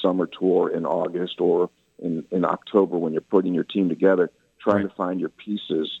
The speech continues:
Speaker 1: That's what this team has lacked. And, and unfortunately, you're doing it on the fly, and you're doing it,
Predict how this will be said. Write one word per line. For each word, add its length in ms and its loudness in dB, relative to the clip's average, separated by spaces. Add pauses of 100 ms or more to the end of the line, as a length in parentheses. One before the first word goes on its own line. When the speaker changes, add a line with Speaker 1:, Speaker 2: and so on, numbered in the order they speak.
(260)
Speaker 1:
That's 240 0
what 140 0
this 120 0 (160)
team 200 0
has 160 0
lacked. 300 2
And, 160 -6
and 280 -6
unfortunately, 760 2 (340)
you're 140 0
doing 280 6
it 100 0
on 180 -4
the 80 -6 (120)
fly, 500 -2 (400)
and 280 -2
you're 100 4
doing 320 4
it, 180 -4